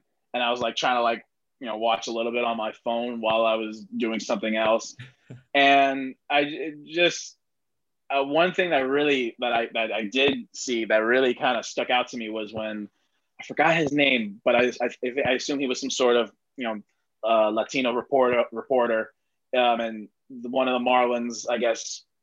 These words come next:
Speaker 1: the person organizing the press conference, the host, whatever,
Speaker 2: Yeah.
Speaker 1: asked if he needed a translator, and he said, "No, I don't need one." And he spoke with his own wor-, words and asked the question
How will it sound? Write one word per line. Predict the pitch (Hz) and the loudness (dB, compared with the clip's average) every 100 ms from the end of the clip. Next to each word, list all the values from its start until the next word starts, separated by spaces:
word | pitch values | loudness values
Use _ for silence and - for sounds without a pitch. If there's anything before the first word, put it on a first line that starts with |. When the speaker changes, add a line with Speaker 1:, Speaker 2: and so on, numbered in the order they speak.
| _ _ - | _ _ -6
Speaker 1:
the | 120 110 | -4 -2
person | - 123 123 110 101 95 _ _ _ _ _ _ _ - | -2 -2 -2 -8 -12 -16 _ _ _ _ _ _ _ -4
organizing | 117 117 113 107 | -2 0 -2 -4
the | 104 | -4
press | 117 104 | -4 -2
conference, | 117 101 104 101 | -2 -2 -4 -8
the | 95 | -4
host, | 104 98 | -4 -4
whatever, | 107 101 98 - _ _ - | -2 -2 -4 -8 _ _ 0
Speaker 2:
Yeah. | 117 | 0
Speaker 1:
asked | 110 | 0
if | 120 | -4
he | 123 117 | -2 -4
needed | 107 113 113 107 | -4 -4 -4 -4
a | |
translator, | - 165 165 143 131 98 90 _ _ _ _ | 0 2 2 4 4 2 -4 _ _ _ _
and | 117 117 | -4 0
he | 143 | 0
said, | 135 123 | 2 2
"No, | 151 165 131 _ _ - | 4 4 2 _ _ -6
I | 135 | -4
don't | 135 139 | -2 -2
need | 127 107 | -4 -6
one." | 95 110 _ | -14 -18 _
And | 123 113 | -8 -6
he | 113 | -8
spoke | - 147 139 | -2 -2 0
with | 123 | -2
his | 123 | -2
own | 135 135 | -2 0
wor-, | 131 127 135 | 0 0 -2
words | 127 123 127 | -4 -4 -2
and | 127 | -2
asked | 123 123 - | -2 -4 -10
the | |
question | 117 127 120 123 | -6 -4 -4 -8